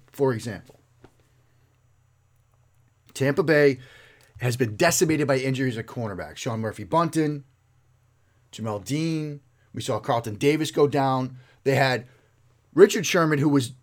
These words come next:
a podcaster like me, like, five days ago, getting ninety-eight percent of their defensive snaps. Pierre Desir, who was getting targeted by Mac Jones in the late going of that game. They had to turn to him. So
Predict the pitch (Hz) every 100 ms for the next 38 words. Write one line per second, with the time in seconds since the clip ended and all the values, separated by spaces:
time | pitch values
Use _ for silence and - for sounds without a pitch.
0 | - - - 170 160 165 - 165 143 120
1 | 131 165 127 110 135 139 117 135 131 120
2 | 107 98 95 92 _ _ _ _ 151 143
3 | 123 131 131 127 127 139 117 117 113 120
4 | 110 - - 95 - - - _ _ _
5 | _ - 180 180 156 - 175 160 110 -
6 | _ _ _ _ _ - 135 120 135 113
7 | 139 151 151 135 113 117 107 101 117 127
8 | 127 127 131 87 - - _ - 110 107
9 | 101 95 - - 98 110 110 117 107 117
10 | 123 - 123 113 123 120 104 110 98 107
11 | 90 - _ _ _ _ - - 139 160
12 | 170 165 156 165 131 107 175 147